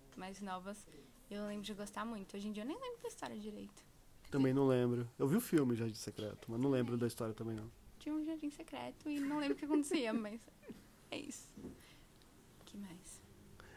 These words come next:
Speaker 2: Eu, eu acho que tá bom, gente. <laughs> Este foi o Papo Joca sobre a nossa infância.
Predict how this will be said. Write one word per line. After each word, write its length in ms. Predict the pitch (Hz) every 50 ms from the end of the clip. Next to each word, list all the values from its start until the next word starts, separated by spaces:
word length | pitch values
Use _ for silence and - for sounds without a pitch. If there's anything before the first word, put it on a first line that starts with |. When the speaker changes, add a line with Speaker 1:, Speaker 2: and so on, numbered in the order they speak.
| - - -
Speaker 2:
Eu, 160 | - - 127 127
eu 200 | 131 139 143 135
acho 200 | 135 127 - -
que 80 | -
tá 100 | - 139
bom, 240 | 123 117 117 107 110
gente. 380 | 110 107 95 - - - - -
<laughs> 40 | - 180 - 214 233 220 180 - - 190 165 - - - 180 - - - - - - 196 - - - 403 - - - - - - - - - - 453 494 440 - - - - 185 180 170 151 143 - - - 131 135 143 147 131 131 123 135 143 156 151 156 156 160 170 165 139 - - - -
Este 520 | - 190 196 202 214 220 208 - - 226 208
foi 640 | - - - 170 160 156 160 160 160 160 160 180 180 - - - 214 247 339 - - - -
o 260 | - 165 165 165 165 165
Papo 540 | - - 160 151 151 156 - - 180 180
Joca 640 | 170 143 139 131 127 123 120 - - 135 139 143 151 -
sobre 800 | - - - - - - - 151 143 143 135 135 143 147 147 - - - - -
a 240 | - 151 151 156 160
nossa 440 | 156 151 143 139 139 139 - - 151
infância. 720 | 151 156 - - 123 120 113 113 110 - - - 104 92